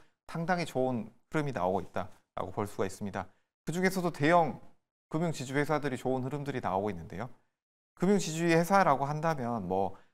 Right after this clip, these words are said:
간단하게 설명드리면 한 개 이상의 금융 관련 회사를 지배하고 있는 회사다라고 볼 수가 있고,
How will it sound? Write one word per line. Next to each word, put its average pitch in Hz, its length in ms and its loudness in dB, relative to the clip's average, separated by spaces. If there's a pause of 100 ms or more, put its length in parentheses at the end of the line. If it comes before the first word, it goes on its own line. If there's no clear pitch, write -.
(280)
간단하게 165 340 4
설명드리면 127 720 -2
한 180 140 -2
개 202 120 4
이상의 135 520 0
금융 131 400 -2
관련 107 300 -2
회사를 123 320 -4
지배하고 113 440 -2
있는 98 180 -6
회사다라고 107 880 -4
볼 104 140 -4
수가 - 220 -6
있고, 113 460 -4